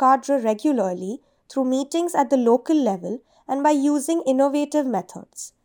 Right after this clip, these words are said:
One of the M Ps present at Nadda's meeting said, "His message was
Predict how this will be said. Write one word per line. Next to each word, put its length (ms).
One 200
of 200
the 120
M 280
Ps 240
present 520
at 220
Nadda's 540
meeting 400
said, 340
"His 300
message 440
was 200